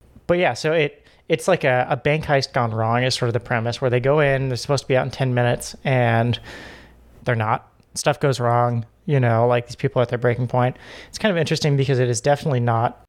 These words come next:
The Godfather or Scarface. It's not that kind of crime movie at all. But before we get to it, um, uh, get too far into it and start talking about what happens and stuff in this movie, I'd like to do a little introduction to ourselves, a little prompt. Um,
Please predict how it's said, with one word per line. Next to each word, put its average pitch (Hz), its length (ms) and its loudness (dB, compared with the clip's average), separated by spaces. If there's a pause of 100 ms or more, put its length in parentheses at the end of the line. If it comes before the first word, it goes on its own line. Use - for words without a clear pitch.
(120)
The 143 60 -4
Godfather 123 640 -2 (140)
or 147 100 2
Scarface. 143 540 -2
It's 127 100 -6
not 127 160 0
that 123 140 0
kind 120 180 -2
of 113 80 -2
crime 117 220 -2
movie 117 240 -2
at 85 60 0
all. 87 220 0 (220)
But 135 560 0
before 185 300 0
we 185 100 0
get 143 300 -2
to 131 220 2
it, 123 260 -2
um, 123 560 2 (500)
uh, 120 440 0
get 151 180 -2
too 151 100 -2
far 139 200 2
into 135 180 -2
it 160 40 0
and 131 100 -6
start 139 180 -2
talking 135 200 0
about 135 140 -2
what 131 140 0
happens 127 520 -2
and 113 460 0 (520)
stuff - 260 -2
in 131 80 -2
this 120 160 -4
movie, 123 340 2
I'd - 640 -10
like 175 120 0
to 170 80 0
do 151 80 4
a - 20 4
little 139 160 2
introduction 131 540 -2
to - 100 -4
ourselves, 123 540 2
a 143 40 0
little 123 120 2
prompt. 120 560 -4 (100)
Um, 131 460 0